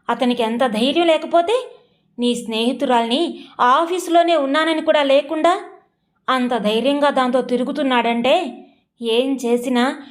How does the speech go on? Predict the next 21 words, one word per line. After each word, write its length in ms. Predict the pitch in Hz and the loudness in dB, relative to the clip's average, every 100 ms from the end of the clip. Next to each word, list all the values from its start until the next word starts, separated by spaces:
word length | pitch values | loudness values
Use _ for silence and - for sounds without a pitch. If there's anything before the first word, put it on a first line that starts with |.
| - _ | -20 _
ఇంట్లో 280 | 277 294 370 | -4 0 0
పెళ్ళాం 420 | 370 294 302 349 | 2 0 2 0
సహిస్తుందనే 720 | 339 294 330 339 381 359 285 | 0 0 0 0 2 2 2
కదా. 460 | 240 220 285 285 233 - _ _ _ _ _ | 0 2 0 -2 -6 -16 _ _ _ _ _
నువ్వు 180 | 247 254 | -2 2
అలా 160 | 233 226 | 2 0
నోరు 360 | 220 240 311 | 0 2 4
మూసుకొని 420 | 349 311 - 277 | 2 0 0 0
కూర్చో. 560 | 247 254 262 254 196 - - _ _ 254 | 0 -4 0 -2 -2 -10 -20 _ _ -2
నాలుగు 380 | 254 240 220 | 0 0 -2
రోజులు 340 | 208 214 240 254 | -2 -2 -2 -2
పోతే 640 | 233 226 254 359 311 - - _ _ | -2 0 2 2 -2 -10 -20 _ _
ఇంటికే 420 | 302 339 359 392 | -2 0 2 2
తీసుకొచ్చి 480 | 370 330 330 349 339 | 2 0 0 -2 -2
కాపురం 480 | 339 311 320 370 320 | 0 2 2 0 2
పెడతాడు. 380 | 269 - 226 202 196 - - _ _ - _ _ _ _ - | 0 2 0 0 -4 -10 -20 _ _ -20 _ _ _ _ -8
పద్మ, 440 | 233 196 226 269 226 - - _ _ _ - | -6 -4 -2 -2 -4 -12 -20 _ _ _ -6
నాకు 280 | 247 247 247 | -2 -2 -2
ఈ 80 | 247 | -4
విషయం 320 | 226 233 277 | -4 -2 0
తెలియదనుకుంటే 1120 | 254 226 262 262 240 240 226 240 302 277 | 0 0 0 0 0 -2 -2 2 2 0